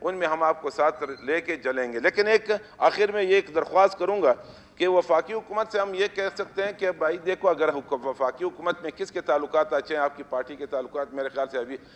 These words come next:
بہتر طریقے سے وہاں پہ عمران خان کے ساتھ ہیں، تو ہم یہ چاہتے ہیں کہ ہم آپ کے ساتھ ہیں، آپ ہمیں لے جائیں، ہم وہاں آپ کے پارٹی کے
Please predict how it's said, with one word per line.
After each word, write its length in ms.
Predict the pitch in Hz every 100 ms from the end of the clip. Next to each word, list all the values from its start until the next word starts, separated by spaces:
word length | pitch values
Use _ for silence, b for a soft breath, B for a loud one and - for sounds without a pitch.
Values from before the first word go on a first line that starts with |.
| B
بہتر 320 | 113 117 165 165
طریقے 400 | 139 127 139 135
سے 160 | 151 143 B B -
وہاں 200 | 123 131
پہ 160 | 131 123
عمران 220 | 120 117
خان 220 | 127 127
کے 160 | 120 107
ساتھ 340 | 117 107 -
ہیں، 100 | 101 - B B -
تو 100 | 170
ہم 120 | 208
یہ 80 | 208
چاہتے 300 | 190 180 208
ہیں 80 |
کہ 100 | 196
ہم 180 | 180 180
آپ 220 | 180 185
کے 100 | 170
ساتھ 320 | 156 175 196 220
ہیں، 80 |
آپ 180 | 196 160
ہمیں 220 | 160 175
لے 180 | 151 156
جائیں، 220 | 170 214 214 - B B
ہم 160 | 170 165
وہاں 160 | 175
آپ 140 | 185 175
کے 60 |
پارٹی 340 | - 147 147 175
کے 200 | 175